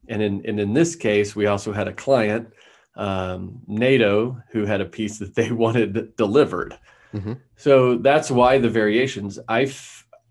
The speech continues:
Speaker 1: just from a pure, um, w-, the piece that we delivered, which I think is great, very impactful, lots of heart to it. But it is amazing to get those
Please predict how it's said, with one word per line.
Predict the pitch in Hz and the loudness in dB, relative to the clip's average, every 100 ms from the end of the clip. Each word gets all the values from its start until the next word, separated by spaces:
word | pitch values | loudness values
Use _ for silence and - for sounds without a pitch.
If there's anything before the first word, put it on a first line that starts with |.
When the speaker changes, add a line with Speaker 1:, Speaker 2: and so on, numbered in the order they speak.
| _ _ _ _ 110 | _ _ _ _ -4
Speaker 1:
just | 151 180 - | 2 2 2
from | 180 147 | 0 2
a | 117 | 0
pure, | - - - 139 139 131 123 - 113 | -4 -14 -4 2 4 4 2 0 -2
um, | 104 98 95 95 - | -2 -2 -4 -8 -10
w-, | 107 117 - 104 | -2 -2 -2 -4
the | 107 | -4
piece | - 143 147 | -2 -2 -2
that | - 147 | 0 0
we | 123 | 0
delivered, | 117 107 117 120 104 98 | 0 2 4 2 2 -2
which | 101 | -4
I | 104 | -4
think | 117 110 | -4 -6
is | 104 95 | -6 -10
great, | - 107 110 104 - | -6 -2 0 -2 -4
very | 110 107 107 101 | -4 0 0 -2
impactful, | 101 101 98 - 95 | -4 -4 -4 -4 -6
lots | 98 107 107 | 0 0 0
of | 107 87 | -6 -8
heart | - 101 95 - | -4 -2 -4 -6
to | 110 101 | -4 -2
it. | 95 78 _ _ _ _ _ _ _ _ _ _ _ _ _ | -2 -6 _ _ _ _ _ _ _ _ _ _ _ _ _
But | 135 | 2
it | 151 | 6
is | 185 185 | 6 6
amazing | 170 143 147 160 127 117 | 4 4 4 4 4 0
to | 120 127 | 0 -6
get | 104 107 127 175 151 | -6 -2 2 2 2
those | 131 135 135 135 117 | 2 6 6 4 -2